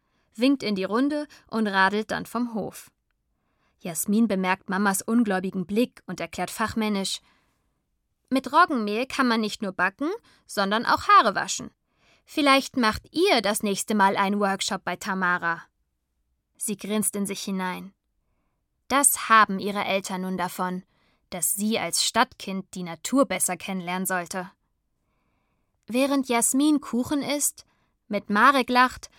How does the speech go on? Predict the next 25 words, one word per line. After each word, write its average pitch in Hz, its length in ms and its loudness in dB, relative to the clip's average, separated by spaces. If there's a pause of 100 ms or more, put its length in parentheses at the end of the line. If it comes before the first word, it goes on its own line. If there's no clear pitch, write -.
(140)
und 233 180 0
sich 240 160 0
von 240 180 0
Papa 294 340 2
die 196 180 -4
Haare 262 320 8
entwirren 214 460 -2
lässt, 214 420 -2 (340)
freut 349 400 0
sie 330 100 2
sich 285 220 0
darauf, 247 580 0
den 185 220 -6
Freundinnen, 240 720 4
die 196 160 -4
im 185 140 -6
Urlaub 254 480 4
ans - 260 -6
Meer 247 480 0
oder 180 240 -4
in 175 60 -6
einen 185 160 -4
Freizeitpark 214 720 0
gefahren 202 500 -2
sind, 247 300 -4